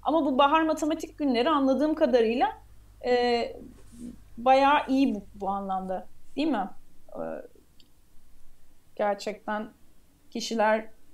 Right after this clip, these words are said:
tanışma fırsatı bulup, e, birlikte belki işte matematik konuşma fırsatı buluyorlar.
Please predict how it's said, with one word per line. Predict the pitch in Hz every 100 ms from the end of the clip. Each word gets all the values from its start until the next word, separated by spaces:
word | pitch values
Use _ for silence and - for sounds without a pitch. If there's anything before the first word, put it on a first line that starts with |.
| - - - - -
tanışma | 233 220 220 220 220
fırsatı | 220 214 202 214 202
bulup, | 202 - - - 233 -
e, | 214 202 196 190
birlikte | 202 196 196 - 202
belki | 196 196 202 196 -
işte | - - 196
matematik | 202 202 202 -
konuşma | 202 - 202
fırsatı | 196 196 202 202
buluyorlar. | 196 202 208 214 302